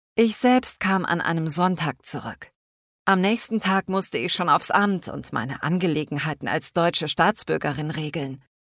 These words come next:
Das Rädchen im System hatte wieder anzuspringen, so wollten es die Behörden. Mir fiel meine Wahrnehmungsschärfe auf, mit der ich meine Mitmenschen in der Bahn beobachtete, die Häuser ansah, die an mir vorbeizogen,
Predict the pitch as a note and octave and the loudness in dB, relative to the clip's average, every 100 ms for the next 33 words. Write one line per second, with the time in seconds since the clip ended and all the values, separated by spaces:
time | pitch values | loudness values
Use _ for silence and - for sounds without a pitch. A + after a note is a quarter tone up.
0 | _ _ _ - F#3 E3+ - E3+ F#3+ - | _ _ _ -2 0 2 2 4 4 2
1 | F3+ D#3 E3 E3 E3+ - G3 F#3 F3 - | 0 0 -2 -2 -2 2 2 2 0 0
2 | F#3 F3+ F3 - F#3+ - F3 - D3+ D#3+ | 0 2 2 2 0 0 -2 -4 -4 -4
3 | D3+ D3 - - A#3+ A3 A#3 A#3+ - F#3+ | -2 -6 -6 2 4 4 4 2 0 -2
4 | C#3 - F3+ E3+ E3 F3 F3 F3 A#2 - | -2 -2 -2 0 0 2 2 0 -6 -16
5 | _ _ _ _ _ _ - - - - | _ _ _ _ _ _ -20 -20 -20 -20
6 | _ A#3+ B3 C4 D4 D4 C#4 A#3+ A3+ E3 | _ 4 4 4 4 4 4 4 2 2
7 | F#3 C4+ B3 E3 C3 - E3+ E3 - F3 | 0 2 2 0 -2 -2 0 -2 0 0
8 | D#3 D#3 D3+ - D#3 - E3 D3+ C#3+ D#3 | 0 -4 -6 -8 -8 -2 0 0 -2 -4
9 | D3 D3+ F3 - E3+ D#3 - - D#3 C#3 | -2 -2 -2 -2 -4 -2 -4 -4 -4 -4
10 | D3 D3+ F3+ F#3+ E3+ F3 D3+ C#3 F3 D#3+ | -2 0 2 0 0 -2 -2 -2 -4 0
11 | F3 E3+ - - - _ - C#3+ D#3+ F#3 | 0 0 -4 -20 -20 _ -8 -2 2 4
12 | G3+ F#3+ F2+ D#3+ D3+ F3+ D#3+ D3+ D#3 E3+ | 6 4 2 -2 0 0 0 -2 0 2
13 | E3+ - F3 F3 F3 - F3+ E3+ F3 | 2 2 2 2 0 -2 -2 -2 -2